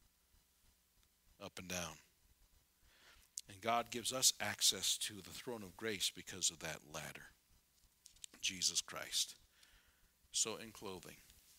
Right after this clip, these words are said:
closing, not clothing, in closing, John chapter one, verse forty-seven. Jesus saw Nathanael coming to him and saith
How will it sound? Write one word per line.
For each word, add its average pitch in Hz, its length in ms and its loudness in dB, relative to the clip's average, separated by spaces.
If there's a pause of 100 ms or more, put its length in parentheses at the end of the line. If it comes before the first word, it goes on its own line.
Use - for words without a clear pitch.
(360)
closing, 95 480 -2
not 87 140 -8
clothing, 80 360 -12 (100)
in 110 160 -10
closing, 127 580 2 (420)
John 95 220 -4
chapter 95 300 -4
one, 87 260 -8 (2750)
verse 104 220 4
forty-seven. 98 640 4 (1300)
Jesus 113 420 4
saw 110 240 8
Nathanael 107 420 -6
coming 110 320 -6
to 104 160 -6
him 98 100 -8
and 90 100 -4
saith 98 440 0